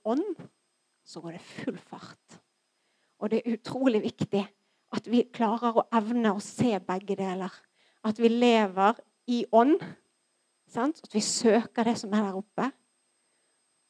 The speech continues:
Og så lever vi i nuet. Så lever vi i den fysiske verden.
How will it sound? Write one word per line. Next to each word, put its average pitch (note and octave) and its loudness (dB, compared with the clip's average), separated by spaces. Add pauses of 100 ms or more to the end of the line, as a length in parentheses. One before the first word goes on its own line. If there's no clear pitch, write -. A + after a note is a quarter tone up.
(220)
Og A#3+ 2
så C#4 -2
lever A#3+ 0
vi G3 0
i G#3 -6
nuet. F#3 0 (560)
Så A#3+ -4
lever A#3 -2
vi F#3+ -4
i A#3+ -4 (120)
den G3 -6
fysiske A3+ -8
verden. G3+ -4